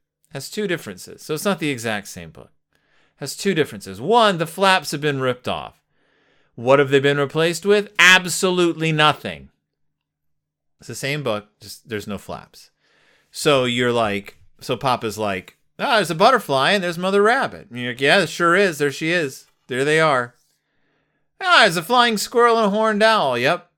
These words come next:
See 'em as clear as day, right, right in front of God and everyone. "Ah, there's a frog on a rock." She said, "I sure see it."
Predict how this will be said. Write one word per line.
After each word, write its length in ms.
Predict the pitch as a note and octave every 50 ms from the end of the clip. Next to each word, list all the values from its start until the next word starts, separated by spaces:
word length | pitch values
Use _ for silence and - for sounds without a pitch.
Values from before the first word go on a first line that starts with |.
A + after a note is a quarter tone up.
| _ _ _ _ _ _ _ _ _ _
See 220 | - - - D#3 D#3
'em 160 | D3+ C#3+ C3+
as 140 | A2 G2 -
clear 340 | - - - E3+ F3+ F#3
as 160 | F#3 F3+ D#3+ C#3+
day, 400 | C3 B2+ A#2 G#2 F2+ E2 E2 E2+
right, 280 | F#2 A2+ C3 C#3 C3+ -
right 200 | C3+ C#3 D#3 D#3+
in 80 | D3+ C3+
front 160 | D3+ C#3+ B2
of 100 | G2+ F#2+
God 240 | C#3 C3+ D3 D#3+ D#3+
and 80 | C#3+
everyone. 520 | B2+ A2 G2 G2+ F#2 E2+ D#2+ D2+ D2+ D#2 _ _ _ _ _ _ _ _ _ _ _ _ _ _ _ _ _ _ _ _ _ _ _ _ _ _ -
"Ah, 120 | G#4 F4+
there's 100 | E4 A3+
a 80 | G#3 G3
frog 300 | - C4 D4 C#4+ C4 A#3
on 80 | B3 B3
a 60 | B3+
rock." 420 | B3+ C#4 A3+ C#3 A2 - - - _ _ _
She 220 | - - - - G#2
said, 220 | - - A2 G2+
"I 120 | F2+ F2+ F2
sure 200 | - - C3 C3+
see 240 | - - E3 G3
it." 240 | F#3+ F3 - - _